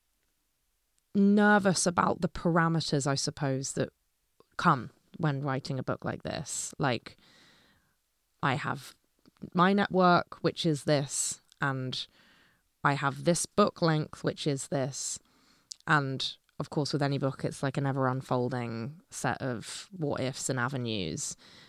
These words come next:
This one feels particularly like that. And maybe sort of, I guess I was thinking about what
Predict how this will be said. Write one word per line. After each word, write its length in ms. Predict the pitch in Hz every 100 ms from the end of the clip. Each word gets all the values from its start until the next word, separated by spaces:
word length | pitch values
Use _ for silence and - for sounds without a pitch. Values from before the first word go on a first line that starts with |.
| _ -
This 240 | 170 175
one 140 | 185 160
feels 240 | 175 160
particularly 1120 | - 156 - - 180 185 190 196 202 196 196 - _ _ _ _ _ _ -
like 260 | 180 185 -
that. 260 | 190 220 - _ _ _ _ _ _ - - -
And 460 | 180 160 160 156 - - - - _ _ _ -
maybe 720 | 175 170 170 160 160 156 - _ _ _ _ _ _ _ _ _ _ _ -
sort 240 | - 180
of, 280 | 160 147 - - _ _ - - _ - _ _ -
I 160 | -
guess 240 | 180 254 -
I 40 |
was 120 | 320
thinking 300 | - 214 170
about 360 | 160 143 139 - _ _
what 340 | 165 156 160